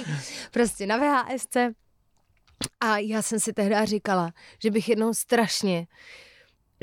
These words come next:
chtěla naspívat někoho, jako byl Pocahontas, jako byla Pocahontas. A tak se mi to splnila s tou Vajanou, ale to, že před patnácti tisíci lidmi v O two Areně budu, budu tuhletu Pocahontas, nejen Pocahontas, zpívat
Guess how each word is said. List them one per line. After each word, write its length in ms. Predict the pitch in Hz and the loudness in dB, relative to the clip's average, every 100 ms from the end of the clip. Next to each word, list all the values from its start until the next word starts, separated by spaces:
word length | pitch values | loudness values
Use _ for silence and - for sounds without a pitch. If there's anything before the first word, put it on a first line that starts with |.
| 196 226 | -6 -6
chtěla 360 | - 302 240 220 | -2 0 2 2
naspívat 560 | 214 - 233 208 214 | 0 -2 -4 -2 0
někoho, 320 | 226 202 214 | 0 2 0
jako 240 | 214 196 214 | 0 0 0
byl 120 | 208 | -2
Pocahontas, 880 | - 214 208 185 165 - 170 - - - | -2 -2 0 0 -2 -6 -10 -10 -12 -10
jako 160 | 185 196 | -4 2
byla 160 | 202 | 2
Pocahontas. 600 | 196 190 202 165 - 156 - - - - - | 2 0 2 2 0 -4 -6 -16 -18 -10 -4
A 60 | |
tak 160 | - 220 | -2 0
se 80 | 220 | 0
mi 60 | |
to 120 | 214 214 | 0 -2
splnila 340 | - 208 208 | 0 0 0
s 80 | - | 0
tou 160 | 220 | -2
Vajanou, 440 | 202 196 190 180 - | 0 2 2 0 -2
ale 180 | 208 196 - | -2 -2 0
to, 300 | 220 214 196 | 2 2 2
že 160 | 185 | 0
před 360 | 180 - - 190 - 190 - | -2 -2 0 0 -2 -8 -4
patnácti 480 | 190 202 190 - | -2 0 0 -2
tisíci 640 | 175 185 - 175 - 214 175 - | -4 -6 -4 -4 0 2 0 -2
lidmi 460 | 180 165 170 160 160 | -2 2 2 0 -2
v 80 | - | -6
O 100 | 175 | -6
two 140 | 185 | 0
Areně 300 | 180 180 175 | 0 2 0
budu, 360 | 180 180 175 175 - - - - - - - - | -2 0 0 -2 -4 -20 -20 -20 -20 -20 -20 -10
budu 340 | 180 190 185 | -2 0 0
tuhletu 340 | 180 190 180 175 | 0 -2 -2 -4
Pocahontas, 920 | 190 - 185 175 180 - 175 175 - | -6 -2 0 2 0 0 0 0 -2
nejen 380 | 208 202 202 185 | 0 0 0 -2
Pocahontas, 580 | 190 190 185 180 185 175 | -4 0 0 0 -2 0
zpívat 500 | - - 185 180 | -2 -2 -2 -2